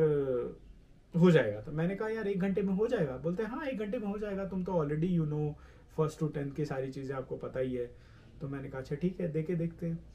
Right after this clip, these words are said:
तो शुरू के एक महीने मैंने दिया, मुझे अच्छा भी लगा। मैं economics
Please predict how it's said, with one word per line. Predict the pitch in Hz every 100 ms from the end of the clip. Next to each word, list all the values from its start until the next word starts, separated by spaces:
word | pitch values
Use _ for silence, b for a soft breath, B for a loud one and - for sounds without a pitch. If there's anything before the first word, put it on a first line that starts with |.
| B B B -
तो | - -
शुरू | - 214 226
के | 233
एक | 247 226
महीने | 220 202 202
मैंने | 202 180 190
दिया, | 156 147 180 - -
मुझे | 147 143
अच्छा | - - 165
भी | 165
लगा। | 165 156 170 -
मैं | 135 135 127 123 - - - -
economics | 165 160 147 151 160 -